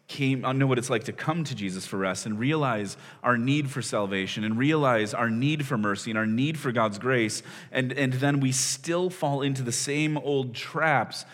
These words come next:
of grinding away on the hamster wheel of our own self-justification, of believing we were saved by grace, uh,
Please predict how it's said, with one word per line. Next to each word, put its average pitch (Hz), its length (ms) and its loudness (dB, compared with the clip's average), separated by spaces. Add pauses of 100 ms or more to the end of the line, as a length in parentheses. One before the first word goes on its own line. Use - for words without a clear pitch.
(160)
of 117 200 0
grinding 147 480 2
away 131 420 2
on 113 160 0
the 110 100 0
hamster 135 560 -2
wheel 104 340 0
of 104 100 0
our 113 100 4
own 123 220 -2
self-justification, 101 1300 -6 (1120)
of 120 160 2
believing 139 520 4
we 131 120 4
were 127 80 4
saved 147 420 0
by 127 200 4
grace, 120 840 0
uh, 127 220 0